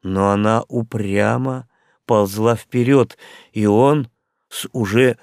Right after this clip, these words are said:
привычным недоумением увидел на очередном километровом столбе цифру пятьдесят один. Почему пятьдесят один, когда только что было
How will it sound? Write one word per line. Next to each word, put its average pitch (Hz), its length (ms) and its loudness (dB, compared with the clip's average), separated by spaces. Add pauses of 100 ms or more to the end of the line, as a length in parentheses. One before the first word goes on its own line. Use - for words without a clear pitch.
(120)
привычным 127 760 0
недоумением 120 840 2 (420)
увидел 131 540 2
на 123 180 2
очередном 117 640 -2
километровом 113 800 0
столбе 117 680 0 (640)
цифру 139 600 -4 (680)
пятьдесят 110 800 -4
один. 110 480 -10 (840)
Почему 127 500 -4 (440)
пятьдесят 107 920 -6
один, 107 600 -4 (540)
когда 113 340 0
только 135 480 0
что 131 240 0
было 131 420 2